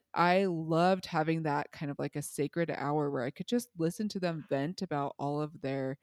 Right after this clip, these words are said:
hardships and all of their feelings towards their children, knowing that they loved them at the end of the day, but they needed to offload this really hard stuff, you know? And I think that it's so important that you can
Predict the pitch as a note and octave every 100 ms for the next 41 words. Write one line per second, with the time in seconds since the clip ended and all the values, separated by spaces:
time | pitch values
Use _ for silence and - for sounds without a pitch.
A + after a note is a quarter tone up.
0 | _ _ _ - E3+ E3 - F3 - D3+
1 | - D3 D3 C#3+ C#3 C#3 - F3+ D#3+ E3+
2 | D#3 - - D3+ D3+ D#3 D3 - C#3+ E3
3 | G3 G3+ A3 A3 G3+ F3+ E3+ D#3 D#3 F#3+
4 | F#3 D#3+ D3+ C#3+ C3+ C#3 D3+ C#3+ D3+ D#3+
5 | - - D3 D3 B2+ - - - C3 -
6 | A#2 A#2+ A#2 C3+ - C3+ F#2 C3+ - -
7 | - - - - D#3+ _ F3+ D3+ F#3+ -
8 | - - - - F#3+ F#3+ G#3 B3 C#4 B3
9 | - - E3+ F3 F3 F#3+ F#3 D#3 E3+ -
10 | D#3+ - G3+ - A#3+